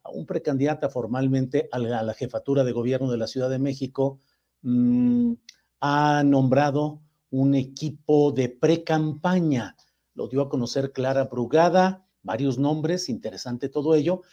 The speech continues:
pero también nombró voceros, entre ellos Gabriela Cuevas. Gabriela Cuevas, que ha sido, eh, ahora designada en este equipo de precampaña dentro de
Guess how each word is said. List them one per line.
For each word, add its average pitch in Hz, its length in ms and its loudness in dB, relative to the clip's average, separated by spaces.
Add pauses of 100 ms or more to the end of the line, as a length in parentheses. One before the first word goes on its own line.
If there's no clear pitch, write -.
(160)
pero 160 180 2
también 160 380 0
nombró 170 540 2
voceros, 120 720 -4
entre 139 320 -2
ellos 185 420 2 (360)
Gabriela 143 680 0
Cuevas. 107 540 0
Gabriela 147 500 -2
Cuevas, 180 640 2 (400)
que 143 960 4
ha 156 460 2
sido, 151 720 0 (340)
eh, 127 360 -2
ahora 143 500 2
designada 143 840 -2 (220)
en 127 160 -2
este 135 240 -2
equipo 139 360 -4
de 117 80 -4
precampaña 139 840 -4
dentro 113 480 -2
de 147 400 4